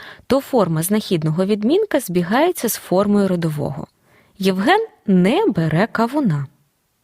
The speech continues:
А є іменники, що мають паралельні форми. Наприклад, кухар узяв ніж або ножа і дрібно нарізав зелень. Закінчення іменників другої відміни в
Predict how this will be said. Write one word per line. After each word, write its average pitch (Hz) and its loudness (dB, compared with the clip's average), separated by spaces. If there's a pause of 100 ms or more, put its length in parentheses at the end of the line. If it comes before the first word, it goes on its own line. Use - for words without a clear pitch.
(200)
А - -2
є 190 2
іменники, 196 2
що - 0
мають 330 2
паралельні 160 0
форми. - -8 (440)
Наприклад, 339 -2 (500)
кухар 233 2
узяв 196 0
ніж 156 0 (240)
або 254 2
ножа 254 0 (500)
і 202 2
дрібно 339 2
нарізав 196 -2
зелень. 151 -6 (840)
Закінчення 247 2
іменників 214 0
другої 190 2
відміни 190 2
в 160 -6